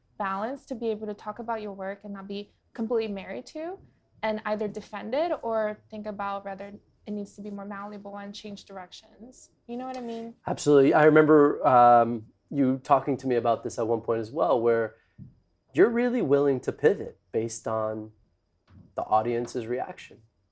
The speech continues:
Speaker 1: Yeah, and also I get bored <laughs> really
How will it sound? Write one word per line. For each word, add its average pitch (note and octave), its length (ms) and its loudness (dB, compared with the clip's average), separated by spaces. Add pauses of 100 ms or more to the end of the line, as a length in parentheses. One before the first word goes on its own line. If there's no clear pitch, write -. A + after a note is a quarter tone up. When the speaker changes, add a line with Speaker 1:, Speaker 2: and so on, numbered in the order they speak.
(1400)
Speaker 1:
Yeah, E4 340 2
and D4 80 0
also D4+ 420 -2
I A#3 100 -4
get A#3+ 200 -2 (240)
bored G3+ 260 -6
<laughs> G#3+ 40 -8
really A#3 280 -10